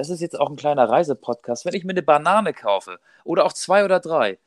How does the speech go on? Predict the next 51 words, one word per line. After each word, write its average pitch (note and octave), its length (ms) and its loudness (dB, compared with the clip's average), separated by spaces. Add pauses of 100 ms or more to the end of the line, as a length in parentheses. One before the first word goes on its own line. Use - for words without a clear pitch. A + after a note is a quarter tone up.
(340)
die D3 80 -6
sind F#3 240 -6
alle B3 240 6
noch A3+ 140 0
mal G3+ 160 2
eingepackt. D3 540 -6
Die C#3+ 80 -10
Banane E3 560 -2
hat G3+ 120 -2
ja C#3 100 -4
von D3 140 -10
der C#3+ 80 -8
Natur F#3+ 480 -4
eine E3 260 -6
vorgegebene F3 680 -4
Schale. D#3+ 480 -2 (460)
Aber D#3+ 120 -2
der E3+ 80 2
Japaner F3 560 0 (340)
packt - 320 -6
auch D#3+ 140 -2
diese F3 400 -4 (160)
bereits E3 480 0
eingeschälte G#3 600 0
Banane E3 560 0 (180)
noch D3+ 160 -6
mal D#3+ 180 2
ein. C3 360 -2 (260)
Wenn F#3 140 -4
ich, F3+ 180 -6
ich D#3 140 -8
esse F3+ 160 -2
ja F#3+ 40 2
gerne F3 220 2
Nüsschen, A#2+ 540 0
ne? F3+ 180 0 (220)
Wenn D#3 100 -4
ich E3 80 -8
mir F#3+ 80 -2
so E3 120 -2
Erdnüsse E3+ 540 0
kaufe, G#2 460 -2 (220)
eine E3+ 160 0
große A#3+ 460 2
Tüte A#3+ 260 -2
mit G3 160 -2
Erdnüssen, E3 420 -2
ich G3+ 100 -6
mach A#3 140 4
sie G3 200 0
auf, G#3 300 6